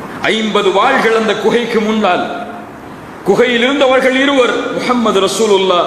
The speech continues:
அபூபக்கர் சித்திக் ரலியல்லாஹு அன்ஹு. அபூபக்கர் அவர்கள் சொன்னார்கள், "யா ரசூலல்லாஹ், குனிந்தால் எம்மை பார்த்து விடுவார்கள்." ஐம்பது வாள்கள் சுற்றி இருக்கிறது.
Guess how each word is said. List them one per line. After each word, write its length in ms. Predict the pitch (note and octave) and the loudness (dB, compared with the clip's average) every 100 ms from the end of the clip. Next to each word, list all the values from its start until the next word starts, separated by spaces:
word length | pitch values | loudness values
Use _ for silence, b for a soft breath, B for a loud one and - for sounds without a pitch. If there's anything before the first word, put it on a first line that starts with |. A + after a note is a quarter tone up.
| - E3 | -2 -2
அபூபக்கர் 420 | G3+ F3+ F3+ D#3+ | 0 0 0 -2
சித்திக் 520 | - D3 C#3 C#3+ C#3 - - | -2 -4 0 0 -2 -8 -4
ரலியல்லாஹு 600 | D#3+ D#3 D3 C3+ C3+ B2 | -2 0 2 2 0 0
அன்ஹு. 180 | A2 G#2+ - - - - - B B B B D3+ | -4 -6 -8 -12 -14 -16 -16 B B B B -2
அபூபக்கர் 440 | G3+ A3+ A3+ A3 | 0 0 0 0
அவர்கள் 220 | G#3+ G3 | 0 0
சொன்னார்கள், 480 | G#3+ A#3 C4 A3+ A3+ | 0 0 2 2 2
"யா 80 | A#3+ | 2
ரசூலல்லாஹ், 680 | B3+ B3 D4+ C4+ C4+ C4+ C4+ | 2 2 2 2 2 0 2
குனிந்தால் 800 | E4 F4 F4+ F4 F4 F4+ F4 - | 2 2 0 0 2 2 0 -2
எம்மை 220 | G#3 G#3 | -2 -2
பார்த்து 360 | - F3+ F#3+ G#3 | -2 -2 -2 -2
விடுவார்கள்." 440 | F3 E3 - - - - - _ _ _ - - - - - - | -2 0 -2 -6 -12 -14 -18 _ _ _ -20 -18 -16 -16 -14 -4
ஐம்பது 500 | A3 C#4 C#4+ C#4 C4 | -2 -2 0 0 2
வாள்கள் 520 | B3+ E4 F4 E4+ D#4+ | 2 4 2 2 0
சுற்றி 380 | - D4+ D#4 D4+ | 0 0 0 0
இருக்கிறது. 840 | C#4 - C4 A#3+ A3 F3 - - | 0 0 2 2 2 0 -4 -8